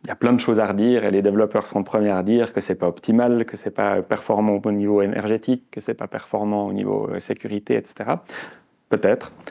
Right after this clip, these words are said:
Euh, mais en tout cas, ce qui est sûr, c'est que l'intelligence artificielle est tout à fait capable d'écrire du code.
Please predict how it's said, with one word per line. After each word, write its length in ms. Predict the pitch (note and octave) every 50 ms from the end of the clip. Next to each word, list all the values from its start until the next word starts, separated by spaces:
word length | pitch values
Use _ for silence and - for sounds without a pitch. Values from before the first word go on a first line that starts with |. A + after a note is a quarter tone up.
| - - - - - -
Euh, 240 | G#2 G#2 G2+ G2 -
mais 200 | - A#2+ A#2+ B2
en 100 | A#2+ A2+
tout 100 | - A2
cas, 320 | - A#2+ B2 C3 C3+ C3
ce 80 | - -
qui 80 | - -
est 20 |
sûr, 260 | - - C#3+ C3+ -
c'est 140 | - A#2+ G#2
que 140 | - - G#2+
l'intelligence 420 | G#2 G#2+ A2+ - A#2+ A2 G#2+ G#2
artificielle 480 | A2 G2+ - A2 G#2+ G#2+ - B2 A#2 G#2+
est 120 | F2+ -
tout 120 | - D#3+ C3+
à 80 | - A#2
fait 200 | - - A#2+ A2
capable 340 | - A2+ G#2+ - A2 G#2+ G#2
d'écrire 300 | G#2+ G#2 - - A2+ G2
du 80 | G#2+
code. 220 | - - - B2